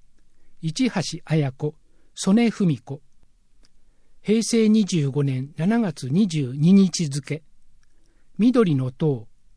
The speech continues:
緑党。所属議員一名、奥山妙子。掲載記事の訂正とお詫び。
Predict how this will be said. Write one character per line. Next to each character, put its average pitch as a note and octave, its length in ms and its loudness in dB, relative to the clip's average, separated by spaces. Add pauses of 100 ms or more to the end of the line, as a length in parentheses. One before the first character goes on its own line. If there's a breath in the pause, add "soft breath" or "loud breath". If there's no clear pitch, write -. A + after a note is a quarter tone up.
緑 D#3+ 360 0
党。 B2 300 -8 (520)
所 - 160 -6
属 G#3 300 0
議 F3 120 -2
員 B2 340 -4
一 F3+ 280 -2
名、 B2 320 -2 (520)
奥 D#3 260 -2
山 D3+ 220 0
妙 C3+ 300 -6
子。 - 180 -16 (1500)
掲 A#3 180 0
載 A3 260 -2
記 G3+ 140 -4
事 E3+ 100 0
の C3 180 -4
訂 G3+ 280 0
正 F3 240 0
と D#3 140 0
お D#3 140 0
詫 D3 100 -4
び。 C3+ 180 -10